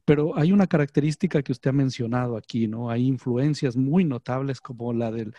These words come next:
impresionismo alemán que usted menciona aquí. Y también, pues, el, el hecho de que hayan muchos artistas, digo, guayaquileños que allá a mediados de los años, eh, sí, a mediados del siglo veinte también destacan de una manera notable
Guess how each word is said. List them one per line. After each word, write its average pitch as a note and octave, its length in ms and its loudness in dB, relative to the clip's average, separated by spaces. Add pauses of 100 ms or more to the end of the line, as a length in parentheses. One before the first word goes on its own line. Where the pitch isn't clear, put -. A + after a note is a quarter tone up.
(140)
impresionismo B2+ 680 0
alemán B2 340 -4
que B2+ 80 -8
usted B2 180 -8
menciona A#2+ 440 -4
aquí. B2 320 -2 (500)
Y C#3 440 2
también, D#3 480 0
pues, - 460 -4 (680)
el, C#3 260 0
el C3+ 160 0
hecho D3+ 300 -2
de C#3 180 -2
que B2+ 540 -2 (340)
hayan C#3 720 -2
muchos D3 460 0
artistas, B2 560 -4
digo, B2 400 -6
guayaquileños A#2+ 720 -2
que A2+ 260 -10 (400)
allá B2+ 460 -4
a - 20 -2
mediados C3+ 500 -2
de C3 100 -2
los A2+ 260 -6
años, C#3+ 640 -4
eh, A#2+ 240 -4
sí, D#3+ 200 -4
a A#2+ 60 -6
mediados C3+ 420 0
del B2+ 140 -2
siglo E3+ 320 -2
veinte E3+ 300 0
también D3 340 -4
destacan D3+ 500 -4
de D3 60 -2
una D3+ 140 0
manera C#3+ 360 0
notable D#3+ 600 0